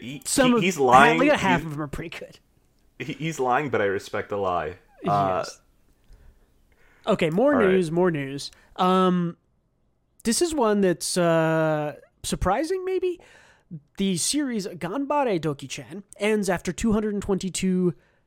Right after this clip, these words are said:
Speaker 2: chapters. I will put that in quotes because it was essentially a one to three page thing every week. Um, yeah, and there was no real, like, announcement. I wanna say that the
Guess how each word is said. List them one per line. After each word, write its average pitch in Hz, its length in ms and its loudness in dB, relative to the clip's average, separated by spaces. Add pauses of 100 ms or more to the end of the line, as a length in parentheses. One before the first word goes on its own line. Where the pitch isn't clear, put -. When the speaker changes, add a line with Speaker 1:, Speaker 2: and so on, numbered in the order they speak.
Speaker 2:
chapters. 185 720 -2
I 185 80 2
will 180 80 2
put 196 160 -2
that 185 140 0
in 180 100 -4
quotes 185 340 0
because 170 540 -2
it 156 100 -6
was 156 140 -4
essentially 151 460 -6
a 143 120 -4 (320)
one 160 380 -2
to 160 80 -4
three 156 340 -2
page 151 440 -4
thing 180 300 0
every 170 180 -4
week. 165 340 -6 (360)
Um, 160 520 0 (2250)
yeah, 190 280 0
and 196 160 2
there 196 80 4
was 185 160 2
no 214 160 4
real, 202 340 2
like, 165 440 -2 (120)
announcement. 214 460 -4
I 185 80 -2
wanna 196 180 0
say 196 180 2
that 170 280 0
the 156 340 2